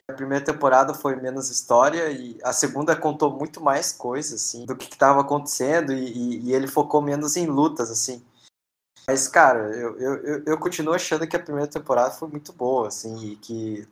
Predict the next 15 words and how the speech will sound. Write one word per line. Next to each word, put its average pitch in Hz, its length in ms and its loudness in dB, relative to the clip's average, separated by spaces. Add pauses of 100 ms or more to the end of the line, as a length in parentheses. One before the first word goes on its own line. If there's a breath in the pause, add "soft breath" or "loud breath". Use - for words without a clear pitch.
(680)
acabou, 214 360 6
acabou, 226 340 6
assim, 131 280 -2
foi 127 140 -8
tipo, 180 540 -6 (760 soft breath)
é 147 40 -14
tipo 202 420 -2
você 202 340 2
mostrar 190 680 6
as, - 200 -2 (720)
o 170 60 -12
pós 160 440 8
da 170 140 8
Cinderela, 160 680 6
assim, 160 380 -2